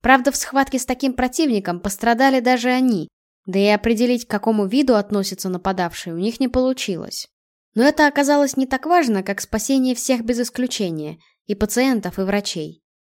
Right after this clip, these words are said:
Раду это от скандала не уберегло. Когда она, довольная и покрытая сажей,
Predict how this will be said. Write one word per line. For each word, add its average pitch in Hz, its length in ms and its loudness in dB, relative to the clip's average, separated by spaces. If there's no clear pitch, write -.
Раду 302 340 4
это 349 260 4
от 339 100 -2
скандала 262 480 2
не 269 160 2
уберегло. 233 640 0
Когда 214 360 2
она, 285 220 2
довольная 175 560 -2
и 165 80 -6
покрытая 180 500 -4
сажей, 165 500 -6